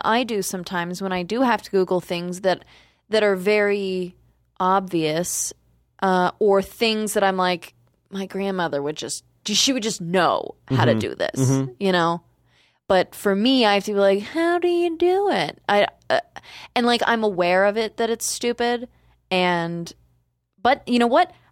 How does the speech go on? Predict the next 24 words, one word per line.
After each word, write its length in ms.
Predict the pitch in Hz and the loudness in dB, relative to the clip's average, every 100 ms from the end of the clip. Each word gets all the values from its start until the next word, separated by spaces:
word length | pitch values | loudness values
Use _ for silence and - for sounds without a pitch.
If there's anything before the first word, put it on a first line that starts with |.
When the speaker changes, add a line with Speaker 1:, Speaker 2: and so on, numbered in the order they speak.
| _ | _
Speaker 1:
I 80 | 196 | 0
read 240 | 185 196 | 2 2
the 160 | 196 208 | 4 2
article. 480 | 226 220 240 226 226 | 2 0 0 0 -2
Now 140 | 208 208 | -2 2
I 80 | 220 | 2
know 120 | 214 | 2
how 80 | 214 | 2
to 100 | 202 | 2
do 80 | |
it. 60 | 208 | 2
I'll 100 | - | 2
never 380 | 185 196 202 196 | 0 0 2 2
have 160 | 185 | 0
to 80 | - | -2
look 140 | 180 170 | -4 -2
it 60 | |
up 100 | 139 | -6
again. 260 | - 92 - | -6 -10 -6
Done. 240 | - 120 90 - | -2 -2 -4 0
Speaker 2:
And 160 | 135 | 2
I 80 | 151 | 4
love 280 | 160 180 143 | 6 4 2
that. 280 | 85 71 | 0 -2